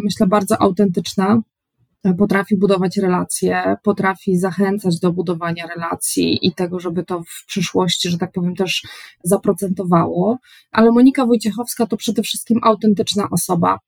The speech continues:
która bardzo chętnie spotyka się z ludźmi i która pomaga też tym ludziom zrozumieć swoje cele, trochę nastawić czasami na realizację tych celów, na zbudowanie swojej ścieżki też zawodowej. Więc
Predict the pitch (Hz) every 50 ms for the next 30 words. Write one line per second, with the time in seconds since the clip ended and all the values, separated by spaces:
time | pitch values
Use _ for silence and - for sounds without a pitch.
0 | _ _ _ _ - - - 202 202 196 196 202 196 180 - - 196 214 214 214
1 | 214 202 - - 185 180 202 190 185 180 190 165 - - 190 - 190 - 202 185
2 | - - 185 170 180 180 175 165 - 190 190 202 208 214 226 - - _ 220 -
3 | - 262 254 254 - 269 262 294 330 294 233 233 220 208 190 - - 196 185 180
4 | 180 170 165 180 180 190 208 240 240 - - - - - _ _ - 202 214 214
5 | 214 214 214 226 226 214 208 196 - - - - - 196 190 185 185 180 175 175
6 | 180 - - 233 226 214 220 214 208 196 190 185 185 180 170 - 208 190 - 202
7 | 190 180 175 - - 233 226 214 226 220 - - 220 208 - 226 214 208 208 202
8 | 202 202 185 190 196 190 185 175 196 190 180 - 185 175 196 175 - - - 190
9 | 180 185 180 180 180 - - _ _ - - _ _ _ 202 202 190 - 208 190
10 | 208 190 220 226 226 233 220 - - - 208 196 208 202 - - 202 190 - -
11 | - 190 185 185 - _ _ _ _ _ - 208 180 170 202 185 170 190 170 180
12 | 175 165 160 185 190 214 247 254 - _ _ _ _ _ - 240 254 240 - -
13 | - -